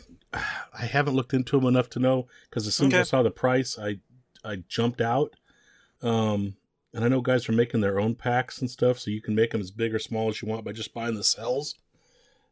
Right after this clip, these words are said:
Speaker 1: And, um, they're lifey packs. They're, they can be discharged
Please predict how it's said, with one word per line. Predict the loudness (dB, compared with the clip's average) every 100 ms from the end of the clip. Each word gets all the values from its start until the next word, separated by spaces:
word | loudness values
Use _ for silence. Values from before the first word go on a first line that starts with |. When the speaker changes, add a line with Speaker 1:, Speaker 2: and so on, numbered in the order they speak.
| -6
Speaker 1:
And, | -2 0 0 2
um, | 4 4 2 -2 -8 _ _ _ _ _ _ _ _
they're | -2 0
lifey | 4 4 2 -2
packs. | 2 2 4 2 -4 -2
They're, | 2 2 0 -4 _ _ _ _ _ _ -4
they | -2
can | 0 -2 0
be | 0
discharged | 0 2 2 2 4 6 6 4 -2 -12